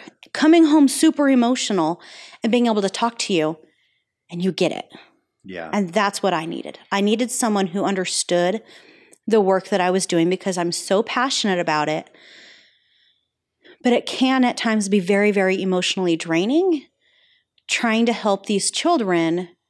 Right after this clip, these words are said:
Speaker 1: who are really struggling and suffering in their lives.
Speaker 2: Yeah.
Speaker 1: And I knew that with you, you got it.
Speaker 2: Yeah.
Speaker 1: And so even if all you did was give me a,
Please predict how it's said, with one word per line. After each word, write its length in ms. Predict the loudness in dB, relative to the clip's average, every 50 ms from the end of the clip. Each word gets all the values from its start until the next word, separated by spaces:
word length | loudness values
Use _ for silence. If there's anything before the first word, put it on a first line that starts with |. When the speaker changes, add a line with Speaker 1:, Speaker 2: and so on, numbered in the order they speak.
| _ _ _ _ _ _ _ -8
Speaker 1:
who 120 | -2 0
are 120 | 2 2 0
really 520 | 0 -2 0 2 2 4 4 4 2 2 0
struggling 680 | -2 -4 -4 -4 -2 -2 -2 0 0 0 2 2 2 0
and 140 | 0 -2
suffering 600 | -4 -4 -4 -4 -4 -6 -4 -4 -2 0 2 2
in 100 | 2 0
their 140 | 0 -2 -4
lives. 600 | -4 -2 -2 -2 -2 -4 -8 -10 -12 -12 -12 -12 -14
Speaker 2:
Yeah. 320 | -16 -16 -16 -16 -16 -18 -20 -20 _ _ _ _ _ _ _ _ _ _ _ _ _
Speaker 1:
And 120 | -2 -2 0
I 80 | 2
knew 240 | 4 4 4 4 4
that 140 | 2 2 0
with 220 | 0 -2 -4 -2
you, 560 | 0 2 4 4 4 4 2 2 0 -2 -6 -12 -20 _ _ _ _
you 140 | _ -6 -4
got 280 | -4 -4 -4 -4 -4 -6
it. 140 | -8 -10 -14 -20 _ _ _ _ _
Speaker 2:
Yeah. 320 | -14 -12 -12 -12 -14 -16 -18 _ _ _ _ _ -10 _
Speaker 1:
And 120 | -4 -4 0
so 180 | 0 0 2
even 300 | 2 2 2 4 4 4
if 140 | 4 2 0 -4
all 200 | -2 0 0 2
you 160 | 2 0 0
did 180 | 0 0 0 0
was 140 | -2 -4 -2
give 200 | -2 -2 -2 0
me 220 | 0 0 0 0
a, 80 | -2